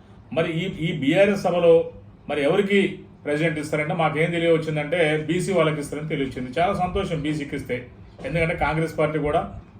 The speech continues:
మహేష్ కుమార్ గౌడ్ గారికి మేము బీసీకి ఇచ్చాం. మరి మమ్మల్ని చూసి మీరు కూడా బీసీకి ఇస్తే మాకు చాలా హ్యాపీ. మరి తెలంగాణ రాష్ట్రంలో కూడా బీజేపీ కూడా మరి బీసీకి ఇస్తారంటే తెలుస్తుంది. కానీ ఇప్పటికే మరి కేసీఆర్ గారు ఒక టీఆర్ఎస్కి, బీఆర్ఎస్కి వర్క్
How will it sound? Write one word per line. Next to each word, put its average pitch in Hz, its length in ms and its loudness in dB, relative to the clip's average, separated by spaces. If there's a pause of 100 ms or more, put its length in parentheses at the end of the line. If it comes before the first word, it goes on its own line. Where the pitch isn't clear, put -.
మహేష్ 156 260 0
కుమార్ 151 240 0
గౌడ్ 143 180 0
గారికి 135 220 -4
మేము 120 120 -2
బీసీకి 135 340 -6
ఇచ్చాం. 156 220 -4 (440)
మరి 147 180 -2
మమ్మల్ని 156 300 0
చూసి 185 240 -2
మీరు 165 180 4
కూడా 170 180 4
బీసీకి 151 320 -2
ఇస్తే 160 220 0
మాకు 127 240 -4
చాలా 135 240 0
హ్యాపీ. 131 240 -6 (500)
మరి 139 140 -2 (120)
తెలంగాణ 160 400 4
రాష్ట్రంలో 160 400 4
కూడా 160 120 6 (100)
బీజేపీ 156 420 0
కూడా 151 160 6 (460)
మరి 123 180 -6
బీసీకి 160 340 -2
ఇస్తారంటే 139 360 -4
తెలుస్తుంది. 151 400 -6 (520)
కానీ 175 260 0
ఇప్పటికే 196 320 0 (100)
మరి 180 120 0 (100)
కేసీఆర్ 185 480 0
గారు 175 140 4 (100)
ఒక 160 100 -4 (360)
టీఆర్ఎస్కి, 165 540 0
బీఆర్ఎస్కి 156 580 2
వర్క్ 127 200 -4